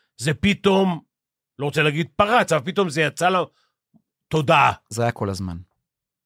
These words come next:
Speaker 2: זה היה כל
Speaker 1: פשוט
Speaker 2: הזמן.
Speaker 1: לא התמודדו עם זה.
Speaker 2: אנחנו לא ידעו איך להתמודד עם זה, כן. אבל
Speaker 1: ו-,
Speaker 2: התופעה
Speaker 1: וילדים,
Speaker 2: קיימת תמיד.
Speaker 1: וילדים ניזוקו.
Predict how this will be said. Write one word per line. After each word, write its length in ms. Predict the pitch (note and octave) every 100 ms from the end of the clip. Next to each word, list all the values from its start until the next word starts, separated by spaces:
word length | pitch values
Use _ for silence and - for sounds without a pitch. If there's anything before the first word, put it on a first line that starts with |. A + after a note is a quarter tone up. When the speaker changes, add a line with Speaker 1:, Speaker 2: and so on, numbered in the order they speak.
| _ _ _ _
Speaker 2:
זה 100 | -
היה 60 | C#3+
כל 180 | - F#3
Speaker 1:
פשוט 160 | C#3+ F#3+
Speaker 2:
הזמן. 120 | F#3+
Speaker 1:
לא 60 |
התמודדו 420 | G3 F#3 E3+ D#3 D#3+
עם 140 | C3+
זה. 120 | G2
Speaker 2:
אנחנו 180 | B2 C3
לא 80 | D3+
ידעו 160 | D3+
איך 80 | D3+
להתמודד 380 | D3 B2+ A2 G#2
עם 100 | G2
זה, 140 | - -
כן. 160 | - G#2+ G#2 _ _ _ _ -
אבל 100 | C3
Speaker 1:
ו-, 20 |
Speaker 2:
התופעה 340 | C#3 C#3+ C3+ D3+
Speaker 1:
וילדים, 180 | D3 C#3+
Speaker 2:
קיימת 140 | F#3+
תמיד. 260 | C#3+ B2 G2+
Speaker 1:
וילדים 440 | D3 C#3 B2 E3+
ניזוקו. 500 | E3+ C3+ E3 D3+ F#2+